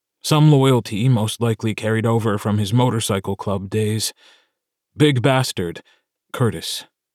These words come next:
looked him over, inspected all his stitches, the swelling, and scowled deeper than usual. Slowly, seven nine three shook his head, no,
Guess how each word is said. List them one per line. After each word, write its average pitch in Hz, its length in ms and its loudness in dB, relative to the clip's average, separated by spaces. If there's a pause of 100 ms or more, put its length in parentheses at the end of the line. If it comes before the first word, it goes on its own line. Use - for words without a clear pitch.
looked 117 240 -6
him 104 100 0
over, 98 320 -4 (480)
inspected 113 600 0
all 107 160 0
his 110 180 -4
stitches, - 580 -6 (320)
the 104 60 -6
swelling, 107 560 0 (560)
and 95 140 -4
scowled 120 640 -2 (180)
deeper 113 380 -2
than 95 140 -4
usual. 104 500 -4 (1040)
Slowly, 135 540 2
seven 110 360 -2
nine 107 220 0
three 101 180 -6
shook - 240 -6
his 95 160 -8
head, 92 380 -8
no, 98 400 -4